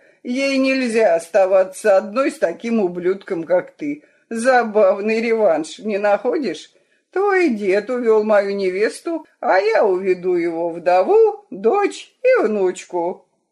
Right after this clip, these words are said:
«Вы все скоро окажетесь за решёткой, сеньор комиссар. Аттилио угрозами выгнал меня из мэрии. Это изменник Родины и антифашист. А вы верный и преданный слуга Дуче?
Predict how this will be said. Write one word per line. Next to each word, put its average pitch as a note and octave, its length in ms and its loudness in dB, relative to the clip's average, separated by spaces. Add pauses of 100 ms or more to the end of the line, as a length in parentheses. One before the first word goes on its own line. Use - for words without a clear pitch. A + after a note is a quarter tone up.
(460)
«Вы F3 380 -4
все A3+ 560 -4
скоро G#3 560 0
окажетесь C4 720 0
за A#3+ 200 0
решёткой, G#3 840 -2 (280)
сеньор A3+ 540 -2
комиссар. F#3 600 -4 (200)
Аттилио C#4 840 0
угрозами A3+ 880 2
выгнал A3 440 0
меня G#3 320 0
из G#3+ 180 -2
мэрии. F#3+ 560 -2 (180)
Это F#4+ 340 0 (140)
изменник D#4+ 640 2
Родины G3 580 0 (160)
и A3 100 0
антифашист. C4 1080 -2 (360)
А D#4 220 2
вы F#3+ 680 0 (120)
верный G#3+ 600 -2
и - 20 -2
преданный A3 760 -2
слуга A3+ 500 -2
Дуче? A3 640 -8